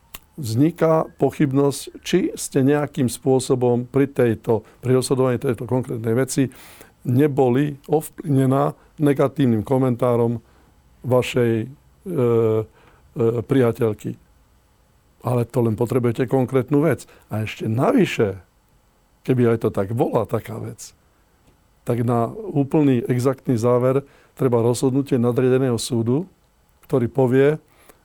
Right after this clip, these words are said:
„Vážená pani sudkyňa, vám zrušujeme to vaše rozhodnutie, ten rozsudok, pretože je poznačený nedostatkom vašej nestrannosti.“ Nič také nemáme. A preto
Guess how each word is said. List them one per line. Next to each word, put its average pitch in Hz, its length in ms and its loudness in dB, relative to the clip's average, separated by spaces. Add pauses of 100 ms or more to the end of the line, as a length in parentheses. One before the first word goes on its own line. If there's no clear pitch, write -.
(120)
„Vážená 131 320 0
pani 143 240 -4
sudkyňa, 139 800 -2 (300)
vám 123 240 2
zrušujeme 143 560 0
to 120 160 0
vaše 120 240 -2
rozhodnutie, 123 560 -2
ten 123 160 -2
rozsudok, 123 480 -2 (640)
pretože 131 480 0
je 107 40 -2
poznačený 127 840 -2
nedostatkom 127 680 -2
vašej 120 320 -2
nestrannosti.“ 113 560 -6
Nič 113 440 -8
také 120 240 -4
nemáme. 117 520 -2 (640)
A - 80 -14
preto 147 480 2